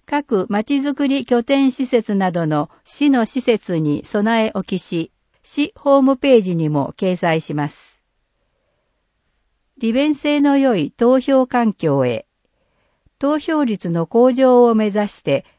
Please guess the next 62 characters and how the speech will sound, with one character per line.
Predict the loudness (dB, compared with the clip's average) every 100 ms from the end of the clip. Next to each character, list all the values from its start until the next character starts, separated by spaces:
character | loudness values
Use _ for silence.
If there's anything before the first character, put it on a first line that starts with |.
| _ -4
有 | -2 -2
権 | 0 0
者 | 2 -2
が | -2 -4
選 | -4 0 2
挙 | 2 0
し | 0
や | 0 0
す | -2
い | -6 0
投 | 2 2
票 | 2 0 0
環 | 0 0
境 | 0 0 0
の | -2
整 | 0 2 2
備 | 0
を | -2
進 | -2 -8 -4
め | -4 -2
て | -4
い | -2
ま | -4 -6
す。 | -10 _ _ _ _ _ _ _ _ _ _
お | -2
出 | 0
か | -2 -4
け | 0
の | 0
つ | 0 -2
い | 0
で | 2
に | 2 0
投 | 0 0
票 | 0 0 -2
し | -2
た | -4
り、 | -2 -6 -8 _ _ _
お | -6
住 | -4 -2
ま | 0 0
い | 0
に | -2
関 | -2 -2 0
係 | 0 2
な | 0 -4
く | -4 -4 -6 _ -8
利 | -4
用 | 0 0 -2
し | -2
や | -2 -2
す | -2 -4
い | -4
投 | -2 0 0
票 | 0 -2 -2
所 | -4
で | -2 -4
投 | -2 -2 0
票 | -2 -4 -4
し | -6
た | -4
り、 | -4 -8